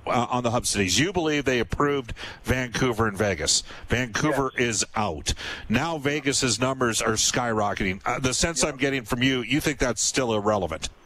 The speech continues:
Speaker 1: That's not a big issue.
Speaker 2: No, I, I, no, no, no. I, I wouldn't say that's irrelevant, Bob. I, like I will say, I said on Monday that if you would have told me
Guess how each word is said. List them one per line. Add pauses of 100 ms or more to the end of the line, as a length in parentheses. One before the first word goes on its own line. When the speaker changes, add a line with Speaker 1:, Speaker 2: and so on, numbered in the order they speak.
(200)
Speaker 1:
That's
not
a
big
issue.
Speaker 2:
No,
I,
I,
no,
no,
no. (100)
I,
I
wouldn't
say
that's
irrelevant,
Bob.
I, (320)
like
I
will
say,
I (120)
said
on
Monday (480)
that
if
you
would
have
told
me